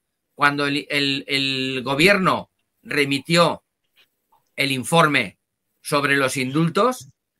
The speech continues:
decía que se concedían los indultos. Uno, porque habían entendido que las personas que habían cumplido condena o parcialmente condena, pues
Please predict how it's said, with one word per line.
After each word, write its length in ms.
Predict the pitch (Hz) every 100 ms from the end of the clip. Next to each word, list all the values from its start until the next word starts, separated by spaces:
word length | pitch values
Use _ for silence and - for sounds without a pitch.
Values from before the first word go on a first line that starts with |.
| _ -
decía 400 | 143 143 175 185
que 140 | 185
se 160 | 170 143
concedían 440 | 135 135 151 240
los 120 | 220
indultos. 680 | 175 156 160 131 98 85 - _ _ _
Uno, 360 | 247 202 117 - -
porque 500 | - 143 - 139 120 _ _ _
habían 500 | 139 139 190 208 196 _ -
entendido 640 | 156 147 147 185 156 113
que 120 | -
las 180 | 127 120
personas 500 | - 113 156 165 165
que 100 | 143
habían 240 | 139 151
cumplido 540 | 131 143 135 147 147 143
condena 520 | 139 131 151 139 92 -
o 120 | 110
parcialmente 640 | 113 107 127 127 131 131
condena, 460 | 120 127 170 131 92 - 127 _ 131 -
pues 320 | 139 -